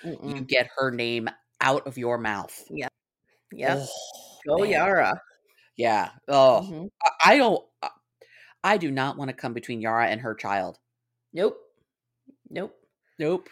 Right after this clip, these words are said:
Speaker 1: She would sell, well, I think she would sell Jovi up a river for her daughter.
Speaker 2: Yes. Yeah, she's,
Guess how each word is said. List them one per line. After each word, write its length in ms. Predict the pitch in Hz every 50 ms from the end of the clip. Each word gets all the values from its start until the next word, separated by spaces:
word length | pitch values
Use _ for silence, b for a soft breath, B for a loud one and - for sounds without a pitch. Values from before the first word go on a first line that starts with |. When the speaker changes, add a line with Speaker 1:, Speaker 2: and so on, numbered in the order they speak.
| _ _
Speaker 1:
She 240 | - - - 214 226
would 160 | 208 147 -
sell, 320 | - - - 170 151 - -
well, 260 | 185 175 143 - - _ _ _ B B B B B B B B B B _ _
I 40 | -
think 180 | 160 170 160 156
she 160 | - - 160
would 160 | 143 147 139
sell 220 | - - 147 135 143
Jovi 420 | 131 - - 110 120 127 143 123
up 120 | 120 - -
a 40 | 117
river 320 | - 113 110 117 151 180
for 140 | 185 - 214
her 120 | 214 240
daughter. 440 | 214 220 220 233 233 247 254 269 277 - _ _ _ _ _ _ _ - _
Speaker 2:
Yes. 500 | - 190 151 - - - - - - - _ _ _ _ _ _ _ _ _ _ _ _ _
Yeah, 240 | - 143 135 - 135
she's, 380 | - - - 214 214 196 -